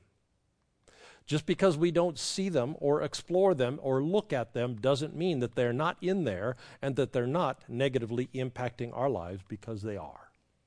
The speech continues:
So, let's look. Let's assess. Let's get to know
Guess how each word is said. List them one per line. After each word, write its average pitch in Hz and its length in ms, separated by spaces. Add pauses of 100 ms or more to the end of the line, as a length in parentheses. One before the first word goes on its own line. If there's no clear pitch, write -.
(640)
So, 139 460 (840)
let's 101 200
look. - 280 (880)
Let's 90 180
assess. - 600 (340)
Let's 113 180
get 127 220
to 127 80
know 123 460